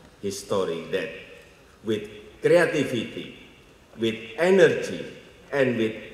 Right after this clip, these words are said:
collaboration, and with partnership, we, humanity, shall enjoy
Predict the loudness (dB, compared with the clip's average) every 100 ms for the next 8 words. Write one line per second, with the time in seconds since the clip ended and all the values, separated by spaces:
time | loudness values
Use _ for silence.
0 | -20 -20 -20 -20 -8 2 4 4 4 4
1 | 2 -2 -8 -12 -16 -20 -20 -20 -4 -2
2 | 0 -2 -6 -10 -4 -4 -4 -6 -4 -2
3 | 0 0 0 -8 -12 -16 -20 -20 -20 -20
4 | _ -4 0 0 0 -8 -14 -18 -20 -20
5 | -20 -20 -20 -20 -20 -20 _ _ -20 -20
6 | -20 -8 -2 0 2 0 -2 -4 -6 -8
7 | -16 -20 -20 -8 -4 -2 -4 -6 0 2
8 | 2 0